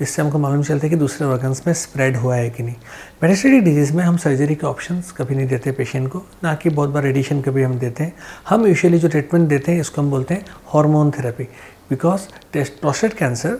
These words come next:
testosterone के ऊपर dependent है। अगर हम testosterone का production कम कर दें या फिर testosterone के function को block कर दें, हम prostate cancer को काफ़ी दिन तक control में रख सकते हैं। Metastatic disease का problem ये है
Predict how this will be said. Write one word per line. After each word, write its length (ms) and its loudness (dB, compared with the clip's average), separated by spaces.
testosterone 640 -2
के 140 -2
ऊपर 200 -2
dependent 560 -2
है। 120 -12
अगर 220 2
हम 120 4
testosterone 600 0
का 100 0
production 560 -2
कम 260 0
कर 180 0
दें 180 0
या 120 2
फिर 140 -2
testosterone 540 -2
के 120 -2
function 400 -2
को 100 0
block 420 0
कर 100 0
दें, 200 -2
हम 120 0
prostate 340 -2
cancer 300 -2
को 160 -2
काफ़ी 440 -2
दिन 220 0
तक 160 -8
control 420 0
में 120 0
रख 180 -4
सकते 320 -8
हैं। 220 -8
Metastatic 460 4
disease 300 2
का 100 -2
problem 380 2
ये 160 4
है 200 2